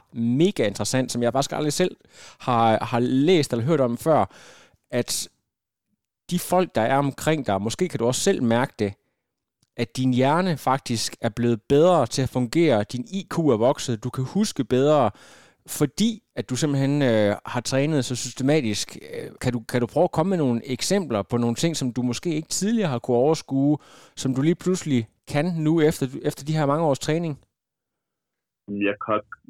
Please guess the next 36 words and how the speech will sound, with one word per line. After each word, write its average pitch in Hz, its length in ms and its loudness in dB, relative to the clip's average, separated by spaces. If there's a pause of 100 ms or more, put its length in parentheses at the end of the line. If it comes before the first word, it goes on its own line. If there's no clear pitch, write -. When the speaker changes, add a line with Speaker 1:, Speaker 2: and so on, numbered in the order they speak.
(260)
Speaker 2:
jeg 110 60 -4 (100)
kom, 123 120 -2 (420)
jeg 107 80 0 (140)
kom 131 180 0
jo 127 60 -4
ikke - 160 -10
så 107 80 -6
meget 120 140 -2
i - 60 -20
København 107 480 -8
på 135 100 -8
et - 140 -20
tidspunkt, 120 540 -8 (240)
øh, 107 180 0 (100)
men 110 140 -2
så - 120 -4
på - 80 -20
grund 113 180 2
af 101 80 -4
min 92 100 -8 (140)
onkel 143 240 -2 (100)
igen, 139 180 -6 (320)
eller 104 220 -8
min - 100 -10 (100)
onkel, 147 260 -6 (240)
som 110 100 -6 (100)
der 107 120 -6
har 101 80 -6 (100)
hjulpet 117 380 -8
mig 107 80 -6 (120)
meget, 113 200 -4 (180)
Speaker 1:
Ja. 135 80 2
Speaker 2:
kom 117 200 -2
ud - 100 -8
i - 20 -12 (280)
noget 120 160 -4